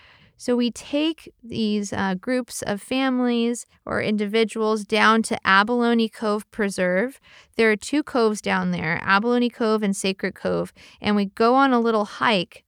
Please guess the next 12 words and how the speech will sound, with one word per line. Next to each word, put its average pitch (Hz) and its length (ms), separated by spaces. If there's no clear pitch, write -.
on 208 200
a 190 80
low 202 260
tide 190 640
when 208 180
the 196 100
pools 240 460
of 214 120
water 196 440
are 185 80
left 185 320
over, 185 420